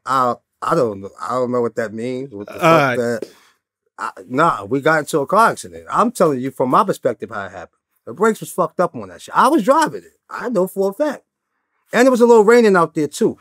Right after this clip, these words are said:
Speaker 1: And we wasn't going fast either. Like I said, we just paid the toll and we was going to where the, the north-south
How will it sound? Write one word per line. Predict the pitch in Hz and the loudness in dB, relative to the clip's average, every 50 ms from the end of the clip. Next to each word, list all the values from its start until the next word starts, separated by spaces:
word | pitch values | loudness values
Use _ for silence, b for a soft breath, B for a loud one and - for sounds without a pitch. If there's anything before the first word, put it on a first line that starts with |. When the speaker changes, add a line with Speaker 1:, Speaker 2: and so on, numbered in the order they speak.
| _ _ | _ _
Speaker 1:
And | - 117 | -6 -2
we | 135 147 | 0 2
wasn't | 151 214 233 226 254 202 | 4 4 4 4 2 2
going | 202 226 226 220 185 | 4 4 4 2 0
fast | - 220 226 233 202 123 - - | 0 0 0 0 0 -2 -4 -4
either. | 208 226 160 131 | -4 -2 -2 -2
Like | 143 143 | -2 -2
I | 160 151 | -4 -4
said, | - - 214 156 131 | -2 -2 -2 -2 -2
we | 143 | -2
just | 127 143 196 - - | -2 -2 -2 -2 -2
paid | - 196 180 160 | -2 -2 0 0
the | 143 | -2
toll | - - 208 208 170 127 131 - b b b b | -2 0 0 0 2 0 -2 -6 b b b b
and | 123 127 | -4 -2
we | 156 175 | -2 -2
was | 156 135 | -4 -2
going | 117 143 175 180 170 156 | 0 0 2 2 4 2
to | 151 | 2
where | 139 151 147 | 2 0 0
the, | 135 135 | 0 -2
the | 120 107 120 117 | -4 -4 -6 -2
north-south | 113 127 151 160 156 - - - - 151 151 147 135 _ _ | 0 2 4 4 2 0 -2 -2 0 0 0 0 -2 _ _